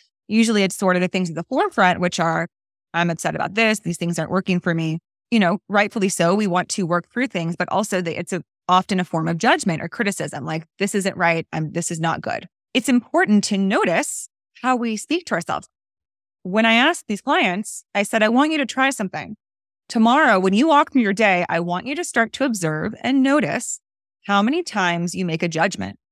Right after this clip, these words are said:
about yourself." And I had people come back and they said,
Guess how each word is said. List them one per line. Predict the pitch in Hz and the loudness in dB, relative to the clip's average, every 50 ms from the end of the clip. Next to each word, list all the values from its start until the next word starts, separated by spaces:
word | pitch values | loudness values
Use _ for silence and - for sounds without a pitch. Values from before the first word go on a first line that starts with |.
| _ _ _ _ _ _ _ _ _ _ _ _ _ _ _ _ _ _ _ _ _ _ _ _ | _ _ _ _ _ _ _ _ _ _ _ _ _ _ _ _ _ _ _ _ _ _ _ _
about | 170 170 170 170 - | 0 0 0 0 0
yourself." | 165 170 - - 151 135 - - _ _ _ _ _ _ _ _ _ _ _ _ _ _ _ _ _ _ | -4 -6 -4 -4 -4 -4 -6 -10 _ _ _ _ _ _ _ _ _ _ _ _ _ _ _ _ _ _
And | - 185 | 0 0
I | 208 | 2
had | 233 247 208 | 2 2 0
people | - 262 240 233 | -2 -2 -2 0
come | - 233 | 0 2
back | 196 190 202 202 | 4 4 2 2
and | 196 180 | 0 -4
they | 180 170 | -4 -4
said, | 165 175 170 160 165 | -4 -4 -4 -4 -6